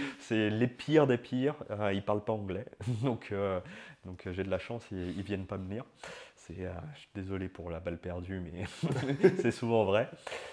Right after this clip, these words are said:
Euh, et j'ai une deuxième énorme chance, c'est que je suis un peu dans le crypto Twitter, un peu plus technique. Donc, euh, je suis pas influenceur, je suis pas,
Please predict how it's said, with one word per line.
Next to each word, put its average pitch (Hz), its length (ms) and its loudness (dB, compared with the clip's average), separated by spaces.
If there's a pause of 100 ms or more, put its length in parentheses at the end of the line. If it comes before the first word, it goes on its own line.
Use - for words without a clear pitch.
(240)
Euh, 92 580 2 (100)
et 117 340 4
j'ai 101 100 0
une 95 160 -2
deuxième 117 340 2
énorme 95 360 -2
chance, 123 400 -6
c'est 90 80 -6
que 110 240 -4
je 107 80 -8
suis 90 220 -8
un 90 100 -4
peu 104 260 -8
dans 95 120 -4
le 87 60 -8
crypto - 300 -12
Twitter, - 320 -10
un 90 180 -8
peu 92 120 -6
plus 101 160 -6
technique. - 560 -12 (320)
Donc, 85 100 -20 (120)
euh, 82 60 -10
je 82 60 -14
suis - 100 -20
pas 98 100 -12
influenceur, 90 920 -10 (120)
je 78 60 -12
suis - 140 -20
pas, 85 360 -8